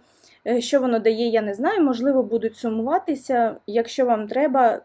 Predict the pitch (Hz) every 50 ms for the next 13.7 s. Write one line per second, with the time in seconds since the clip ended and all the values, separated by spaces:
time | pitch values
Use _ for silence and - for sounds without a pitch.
0 | _ - 208 208 208 214 202 202 196 196 208 202 208 202 202 - - - 190 185
1 | 190 185 214 208 214 214 208 208 - 202 - - 226 220 240 294 330 339 339 330
2 | - - - 233 254 262 277 277 277 277 277 269 262 254 _ - 202 196 190 185
3 | 190 190 190 190 - _ - - - - - _ _ - - - - 302 349 370
4 | - - 254 240 240 - 285 294 302 285 285 269 277 - - 196 190 196 202 -
5 | - 339 381 403 - - - - _ - 262 269 285 285 277 - 247 247 240 233
6 | - - 180 170 - - _ _ _ _ _ _ _ _ _ _ _ _ _ _
7 | _ _ _ _ _ _ _ _ _ _ _ _ _ _ - - 226 226 196 208
8 | 202 - 202 190 196 208 202 196 196 185 190 - - 190 196 - 196 190 _ -
9 | 185 185 196 - _ _ _ _ _ _ _ _ _ _ - 202 233 233 - 320
10 | 392 480 466 - - 415 415 415 - _ _ _ _ _ _ _ - 277 302 320
11 | 339 320 320 320 311 302 262 247 240 226 226 226 233 226 214 214 214 208 - 208
12 | 208 - - 240 220 208 220 202 185 202 190 - 202 196 - - 190 196 190 185
13 | _ - 170 175 - - - - - - 185 214 277